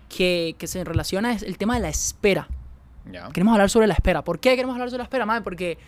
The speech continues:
Speaker 1: Qué difícil es esperar, mae. O sea, qué, qué, qué difícil en nuestra vida es esperar cosas. Ya, ya puede ser de,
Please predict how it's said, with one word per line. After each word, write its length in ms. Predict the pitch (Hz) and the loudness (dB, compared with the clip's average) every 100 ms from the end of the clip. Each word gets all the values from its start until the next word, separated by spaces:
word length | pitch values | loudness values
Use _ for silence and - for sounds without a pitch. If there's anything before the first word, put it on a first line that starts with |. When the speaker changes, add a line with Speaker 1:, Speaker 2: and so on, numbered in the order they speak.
| - - - - - - - - - - - - - | -20 -20 -20 -20 -20 -20 -20 -20 -20 -20 -20 -20 -12
Speaker 1:
Qué 100 | 190 | -8
difícil 280 | 180 214 247 | -6 -6 -6
es 40 | 233 | -4
esperar, 340 | - 190 196 | -2 0 0
mae. 160 | 165 131 | -2 -10
O 180 | - | -14
sea, 120 | - 185 | -10 -8
qué, 180 | 185 | -8
qué, 240 | 170 175 170 | -6 -6 -4
qué 100 | 175 | -4
difícil 320 | 180 220 247 | -2 0 2
en 60 | 240 | 0
nuestra 260 | 208 175 | 0 2
vida 360 | 165 185 226 - | 6 6 4 0
es 380 | 190 196 - - | -2 -2 -4 -6
esperar 420 | 175 - 175 170 | 0 0 2 0
cosas. 400 | - 196 165 143 | 2 2 0 -10
Ya, 120 | - 151 | -12 -8
ya 140 | 156 | -4
puede 180 | 196 196 | 2 4
ser 220 | 202 202 | 4 4
de, 200 | 202 156 | 2 -2